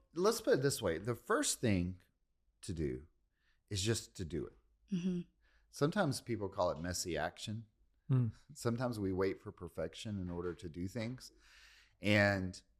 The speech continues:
Speaker 1: you're, first of all, you're never gonna perfectly understand everything that's in the Bible.
Speaker 2: Mm-hmm.
Speaker 1: You know, I've been blessed to have the opportunity to study the Bible for years and years and years. And there's still <laughs> things I'm constantly learning. There's still things I'm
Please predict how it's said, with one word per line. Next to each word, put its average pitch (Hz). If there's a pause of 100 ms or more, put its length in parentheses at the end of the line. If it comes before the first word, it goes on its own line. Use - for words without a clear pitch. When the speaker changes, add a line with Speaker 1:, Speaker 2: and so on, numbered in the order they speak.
(760)
Speaker 1:
you're, 120
first 160
of 127
all, 120
you're 101
never 123
gonna 117
perfectly 95
understand 78 (200)
everything 85
that's 78
in 80
the 71
Bible. -
Speaker 2:
Mm-hmm. 180 (480)
Speaker 1:
You 104
know, 98
I've 104
been 123
blessed 98
to 95
have 92
the 85
opportunity 85
to 78
study 85
the 82
Bible 78
for 78
years 92
and 87
years 80
and 76
years. 76
And 95
there's 90
still 117
<laughs> -
things 95
I'm 92
constantly 92
learning. 80
There's 82
still 98
things 92
I'm 80